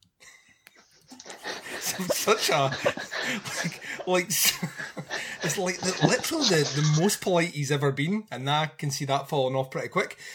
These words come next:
Um, kind of adding to this level of sexy on the recording, uh, is a, a, a couple of Glaswegian fellows. Uh, they are, they are friends of ours that have a, a podcast. We're gonna get into all of this and how this has all started,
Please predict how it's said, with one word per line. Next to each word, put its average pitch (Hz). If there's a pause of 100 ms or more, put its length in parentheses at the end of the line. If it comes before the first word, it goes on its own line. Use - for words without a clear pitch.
(120)
Um, 160 (640)
kind 190
of 139 (100)
adding 175
to 151
this 143
level 143
of 123
sexy 139
on 120
the 117
recording, 120 (400)
uh, 131 (460)
is 143
a, 165
a, 151
a 165
couple -
of 160 (260)
Glaswegian 165
fellows. 214
Uh, 143
they 139
are, 127
they 131
are 131
friends 156
of 160
ours 151
that 151 (460)
have 160
a, 139
a 156
podcast. 202
We're 175
gonna 202
get 202
into 147
all 135
of 139
this 135
and 127
how 131
this 131
has 123
all 117
started, 131